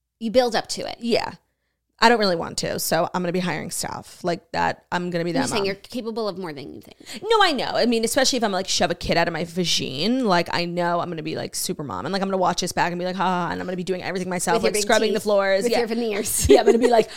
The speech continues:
Speaker 2: I'm gonna be like a mom of four with big new veneers and, like, literally no, I won't let anyone help. I'm like, "Ben, get out, I'll, no staff, no nanny." Like,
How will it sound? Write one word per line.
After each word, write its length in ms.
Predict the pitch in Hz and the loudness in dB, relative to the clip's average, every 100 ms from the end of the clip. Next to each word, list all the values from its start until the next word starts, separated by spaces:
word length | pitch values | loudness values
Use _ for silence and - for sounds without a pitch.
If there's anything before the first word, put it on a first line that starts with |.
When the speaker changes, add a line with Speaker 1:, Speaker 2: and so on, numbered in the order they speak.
| - | -4
Speaker 2:
I'm 80 | 233 | 2
gonna 100 | 247 | 2
be 80 | 247 | 2
like 120 | 226 | 0
a 40 | 214 | 0
mom 220 | 208 220 | 2 2
of 100 | 247 | 2
four 280 | 220 214 208 | 4 6 6
with 120 | 196 | 2
big 120 | 190 | -2
new 160 | 180 220 | -2 -2
veneers 400 | 220 208 185 185 | -2 -2 -2 -2
and, 80 | 180 | -2
like, 140 | 180 | -4
literally 420 | 190 190 202 208 | -2 -2 0 2
no, 280 | 208 196 202 | 2 2 2
I 80 | - | 2
won't 160 | 196 185 | 2 2
let 140 | 165 | -2
anyone 240 | 180 196 214 | -4 -4 -2
help. 360 | 214 190 185 | 2 2 2
I'm 80 | 165 | 0
like, 160 | 175 - | -4 -2
"Ben, 160 | 190 | 0
get 160 | 196 180 | 0 2
out, 200 | 185 185 | 2 2
I'll, 200 | 165 175 | 0 -2
no 460 | 180 196 196 208 214 | -6 -10 0 4 4
staff, 340 | - 196 185 | 4 2 2
no 180 | 196 190 | 0 -2
nanny." 380 | 196 180 185 190 | -4 -4 -6 -2
Like, 180 | 190 | -2